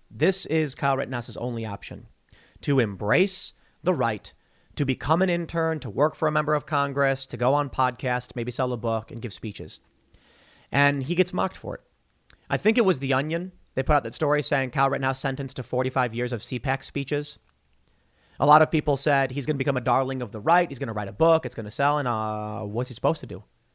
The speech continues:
You think he can go and get a job at Burger King at this point? You think he's gonna be able to go and become a nurse? He'll walk in that room and someone will see, like, Nurse Rittenhouse and they'll be like, "No way." Now, a lot of people probably wouldn't realize, but the hospital wouldn't hire him.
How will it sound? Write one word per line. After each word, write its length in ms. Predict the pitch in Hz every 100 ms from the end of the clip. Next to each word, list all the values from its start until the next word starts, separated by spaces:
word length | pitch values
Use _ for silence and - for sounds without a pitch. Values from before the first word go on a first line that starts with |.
| _ _ _ -
You 120 | 143
think 260 | 170 165
he 100 | 165
can 180 | 151 147
go 140 | 131 135
and 100 | 139
get 100 | 131
a 60 |
job 300 | 110 120 131
at 140 | 120 107
Burger 240 | 117 131
King 160 | 139 147
at 80 |
this 120 | 147 -
point? 300 | 160 180 - _ _ _ _ _
You 140 | - 151
think 220 | 180 175
he's 80 | 160
gonna 100 | 160
be 60 |
able 120 | 156 143
to 60 |
go 140 | 127 139
and 60 |
become 220 | 135 139
a 20 | 113
nurse? 480 | 123 196 - - _ _ _ _ _ _
He'll 160 | 180 160
walk 320 | 147 165 -
in 140 | 160
that 200 | 156 147
room 240 | 131 165 139
and 120 | 117
someone 260 | 143 139 135
will 80 |
see, 220 | 127 147 135
like, 200 | 123 117
Nurse 260 | 127 123
Rittenhouse 500 | 104 123 135 117 104
and 60 | 113
they'll 80 | 104
be 140 | 117
like, 320 | 113 123 117
"No 380 | 113 107 107 110
way." 400 | 120 101 - - - _ _ _
Now, 120 | - -
a 20 |
lot 140 | 135
of 40 | 135
people 200 | 131 113
probably 280 | 123 113
wouldn't 200 | 107 101
realize, 380 | 117 151 104 107
but 100 | -
the 60 | -
hospital 320 | 113 - 135
wouldn't 180 | 107 104
hire 220 | 98 95
him. 140 | 135